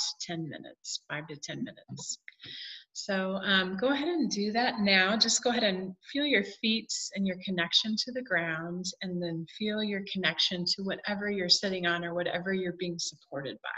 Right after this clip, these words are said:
If you're in a chair, you might wanna lean back or just make your spine in a way that's, that it's comfortably supporting you sitting up, and then your neck is just,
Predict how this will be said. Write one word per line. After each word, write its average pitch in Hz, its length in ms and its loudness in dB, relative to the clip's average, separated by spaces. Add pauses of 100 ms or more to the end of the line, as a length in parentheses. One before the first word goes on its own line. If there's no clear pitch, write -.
(160)
If 175 140 -10
you're 196 160 2
in 202 100 2
a 196 100 -2
chair, 185 560 4 (380)
you 240 100 0
might 220 220 6
wanna 233 300 2
lean 226 320 4
back 196 400 8 (100)
or 202 240 6
just 202 360 0
make 269 220 0
your 339 120 2
spine 196 520 8
in 190 140 2
a 190 100 2
way 196 220 6
that's, - 400 2 (480)
that 226 100 6
it's - 280 2 (100)
comfortably 240 500 0
supporting 220 600 2
you 196 140 2
sitting 208 600 2
up, - 300 0
and 165 140 0
then 165 260 2
your 190 240 0
neck 196 420 2
is 196 220 2
just, - 400 2